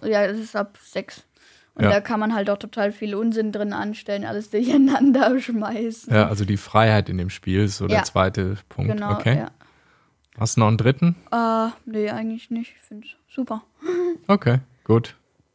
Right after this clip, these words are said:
Speaker 2: Wobblig das Ganze. Ja.
Speaker 1: Ja.
Speaker 2: Gut,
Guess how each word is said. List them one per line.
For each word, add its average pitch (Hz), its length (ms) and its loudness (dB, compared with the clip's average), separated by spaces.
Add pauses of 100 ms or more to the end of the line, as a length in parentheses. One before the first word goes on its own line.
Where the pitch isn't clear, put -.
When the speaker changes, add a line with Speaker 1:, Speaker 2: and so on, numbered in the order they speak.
Speaker 2:
Wobblig 98 440 0
das 92 200 -4
Ganze. 92 360 -4 (280)
Ja. - 100 -2
Speaker 1:
Ja. 226 140 -8 (720)
Speaker 2:
Gut, 156 300 6